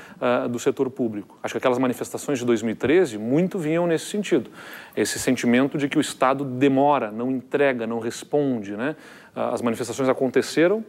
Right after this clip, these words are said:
e o que que mudou de lá pra cá? Muito pouco, muito pouco em termos de capacidade de resposta dos governantes.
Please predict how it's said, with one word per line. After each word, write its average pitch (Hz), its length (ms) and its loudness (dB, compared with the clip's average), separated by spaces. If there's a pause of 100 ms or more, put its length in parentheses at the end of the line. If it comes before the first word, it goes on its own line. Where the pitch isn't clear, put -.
(100)
e 208 60 -2
o 202 60 -2
que 240 100 -2
que 208 80 0
mudou 151 320 4
de 123 80 0
lá 120 100 2
pra 113 140 -2
cá? 101 180 -8
Muito 127 220 -8
pouco, 220 380 0 (100)
muito 120 160 -12
pouco 185 300 -2
em 107 100 -6
termos 120 320 0
de 110 80 -6
capacidade 113 520 -4
de 107 60 -6
resposta 107 540 -2 (400)
dos 120 140 -6
governantes. 123 680 2